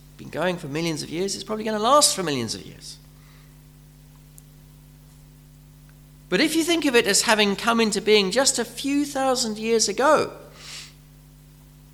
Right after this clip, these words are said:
then you're much more likely to think, "Well, it's likely to end very soon, at least the world as we know it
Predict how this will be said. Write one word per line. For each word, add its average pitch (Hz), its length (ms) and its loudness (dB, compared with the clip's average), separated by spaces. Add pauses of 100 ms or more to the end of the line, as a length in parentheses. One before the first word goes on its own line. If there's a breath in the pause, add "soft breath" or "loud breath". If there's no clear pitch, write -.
(840)
then 151 200 0
you're 156 380 2 (300)
much 185 240 -4
more 175 100 0
likely 208 300 0
to 160 100 -8
think, 143 240 -8
"Well, 185 360 -8 (1900)
it's - 140 -8
likely 147 320 -4
to 165 120 6
end 262 160 8
very 131 200 8
soon, - 240 4 (880)
at 123 80 -8
least 123 180 -2
the 113 80 -4
world 131 240 2
as 120 140 -4
we 120 100 -2
know 117 140 0
it - 260 -12